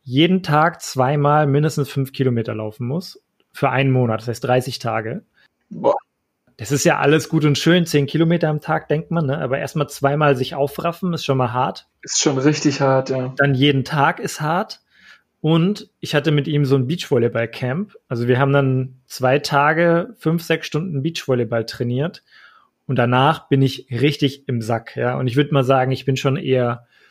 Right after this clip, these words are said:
Speaker 1: einer der fitteren Sorte. Und danach war nur noch Couch für mich angesagt. Und der Typ ist einfach am Abend nochmal fünf Kilometer gejoggt und nächsten Früh auch, ne?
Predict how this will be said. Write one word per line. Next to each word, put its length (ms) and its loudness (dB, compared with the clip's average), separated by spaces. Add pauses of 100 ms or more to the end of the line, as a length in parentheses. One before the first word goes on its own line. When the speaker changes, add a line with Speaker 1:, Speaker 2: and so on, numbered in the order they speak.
(360)
Speaker 1:
einer 180 0
der 120 -2
fitteren 400 2
Sorte. 640 2 (580)
Und 260 4
danach 520 0 (420)
war 160 2
nur 160 4
noch 160 2
Couch 260 0
für 140 -4
mich 160 -4
angesagt. 500 -4
Und 60 -2
der 160 0
Typ 220 0
ist 240 -2
einfach 440 0
am 140 0
Abend 400 0
nochmal 260 0
fünf 240 -4
Kilometer 380 2
gejoggt 420 -2
und 160 4
nächsten 320 2
Früh 200 0
auch, 280 0
ne? 240 -4